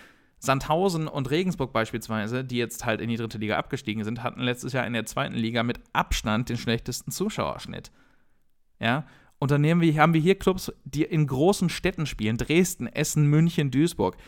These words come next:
Das sind Großstädte in Deutschland, die natürlich auch eine ganze Menge an Fanpotenzial mitbringen. Und gerade das macht die dritte Liga so geil. Und dann zuletzt noch ein kleiner Exkurs. Da muss ich jetzt wenigstens eine Minute drüber sprechen, weil's halt mich emotional betrifft.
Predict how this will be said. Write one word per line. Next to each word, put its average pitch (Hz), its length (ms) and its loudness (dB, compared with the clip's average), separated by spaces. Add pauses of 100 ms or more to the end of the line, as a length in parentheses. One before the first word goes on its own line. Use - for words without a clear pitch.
(140)
Das 131 160 -4
sind 160 200 -2
Großstädte 160 600 0
in 147 200 -4
Deutschland, 123 520 -2 (480)
die 147 60 0
natürlich 165 340 -2
auch 151 100 0
eine 151 120 -2
ganze 165 280 -2
Menge 165 180 -2
an 147 120 -6
Fanpotenzial 160 640 -2
mitbringen. 101 440 -4
Und 113 160 -4
gerade 151 260 2
das 131 300 0
macht 131 220 -2
die 135 80 -6
dritte 123 260 -8
Liga 107 220 -4
so - 120 -6
geil. - 280 -10 (480)
Und 147 120 0
dann 175 80 4
zuletzt 160 380 -2
noch 135 100 -2
ein 135 80 -2
kleiner 120 280 -2
Exkurs. - 500 -8 (880)
Da 127 160 -2
muss 127 160 0
ich 127 140 -2
jetzt 113 160 -4
wenigstens 107 320 -4
eine 101 100 -2
Minute 104 300 -4
drüber 98 220 -4
sprechen, 104 340 -4
weil's 98 180 -2
halt 98 140 -4
mich 101 200 -6
emotional 101 400 -6
betrifft. - 420 -10